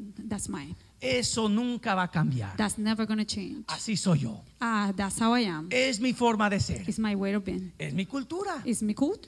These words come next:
Speaker 1: it's my culture.
Speaker 2: Y yo tengo una razón
Speaker 1: And I have a reason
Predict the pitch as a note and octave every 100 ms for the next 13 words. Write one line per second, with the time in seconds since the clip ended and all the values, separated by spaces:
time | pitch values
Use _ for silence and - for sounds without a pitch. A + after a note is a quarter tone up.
0 | - G#3 G#3+ G#3+ C4 C#4+ - C#4+ C#4+ D#4+
1 | D#4+ E4 D#4 C#4+ D4+ D4+ C#4+ C4 C4 -
2 | E3+ C3+ C3 - - A#3 G#3 G3+ B3+ B3+
3 | A3 F#3+ E3+ F3+